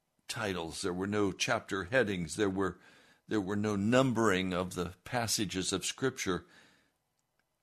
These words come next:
It was just continuous writing. So he's continuing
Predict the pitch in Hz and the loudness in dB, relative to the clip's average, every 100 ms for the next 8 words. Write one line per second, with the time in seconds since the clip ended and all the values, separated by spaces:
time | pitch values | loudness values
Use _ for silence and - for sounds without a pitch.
0 | _ - 104 113 - 120 - 123 113 143 | _ -8 -4 -2 2 4 4 2 2 4
1 | 127 113 104 113 117 110 78 71 _ _ | 4 2 2 2 2 2 -2 -8 _ _
2 | _ _ _ _ _ _ _ _ _ _ | _ _ _ _ _ _ _ _ _ _
3 | _ _ _ - _ - 143 127 151 139 | _ _ _ -20 _ -2 0 4 6 4
4 | - 123 107 165 170 147 110 113 139 | 2 -2 2 2 4 4 4 2 -2